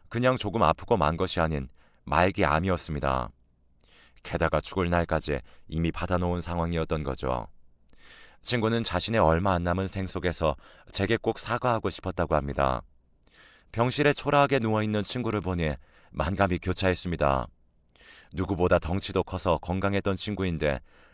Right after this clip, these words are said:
이제 앙상한 뼈만 남아 금방이라도 눈물을 떨굴 듯한 눈빛으로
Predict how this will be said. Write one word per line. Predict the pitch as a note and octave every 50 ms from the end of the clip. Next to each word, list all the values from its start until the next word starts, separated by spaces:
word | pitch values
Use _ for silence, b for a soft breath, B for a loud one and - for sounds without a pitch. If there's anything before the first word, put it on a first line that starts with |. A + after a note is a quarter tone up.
| b b
이제 | G2 A2 - C3
앙상한 | G#2+ F2 F#2+ A2+ - A#2+ A#2+ A#2+ B2 A2+
뼈만 | - A#2 B2 B2 A#2+ A#2 A2
남아 | G#2 G2+ G2+ G2 F#2 E2+ - B B B B
금방이라도 | - B2 B2 A#2+ B2+ B2 B2 A#2+ A#2+ A#2+ - A#2+
눈물을 | F#2 F2 G2+ A2 A2+ G#2+ G#2+ A2 G#2+
떨굴 | - G#2+ G#2+ G#2 G#2+ G2+
듯한 | - - F#2 - G2 F#2 F2
눈빛으로 | F2 E2+ - F2 - - F#2+ - E2 D#2 D2